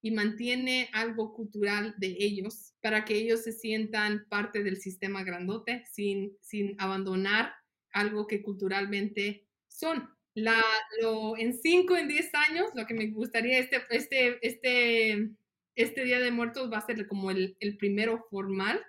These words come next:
con dos agricultoras bien, bien, este, bien hermosas y bien geniales. Este, vamos a empezar con, con esta, con, con este año, con dos agricultoras,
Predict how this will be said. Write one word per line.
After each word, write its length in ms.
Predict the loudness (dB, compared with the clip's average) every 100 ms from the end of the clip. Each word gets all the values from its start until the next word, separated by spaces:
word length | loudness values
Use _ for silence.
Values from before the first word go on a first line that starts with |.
| _ _
con 160 | -4 -2
dos 100 | 0
agricultoras 720 | -2 -4 -4 -4 -4 -2 -2
bien, 460 | -2 0 0 -2 -6 _ -6
bien, 480 | 0 2 2 2 2
este, 1000 | 0 -2 2 4 4 2 2 0 -4 -8 _
bien 160 | 2 2
hermosas 600 | 2 0 0 -2 -2 -2
y 100 | -2
bien 320 | 0 0 0
geniales. 720 | 0 2 2 2 2 0 -4 2
Este, 920 | 2 2 -2 2 4 4 0 -2 -8 _ _ 0
vamos 260 | 0 2 -2
a 40 |
empezar 320 | -4 -2 -2
con, 400 | -2 -4 -4 -8
con 160 | -2 -2
esta, 580 | 0 0 0 0 -4 -10 _ _ -20 _ -6
con, 260 | -2 -2 -2 -4
con 140 | 0 0
este 300 | 0 2 2
año, 260 | 2 2 -2 -6 _ _
con 160 | -4
dos 140 | 0 -2
agricultoras, 640 | -2 -2 -4 0 0